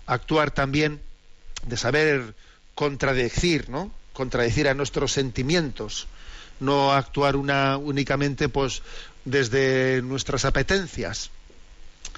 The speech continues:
Saber actuar también desde el debo-, desde el deber,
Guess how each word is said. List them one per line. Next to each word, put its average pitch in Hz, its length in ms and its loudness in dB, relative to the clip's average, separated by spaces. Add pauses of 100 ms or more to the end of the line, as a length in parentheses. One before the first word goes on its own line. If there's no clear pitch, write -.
(220)
Saber 139 360 2
actuar 143 420 0
también 151 340 0
desde 135 420 2
el 123 220 0 (880)
debo-, 139 440 0 (360)
desde 135 400 2
el 131 180 2
deber, 147 460 2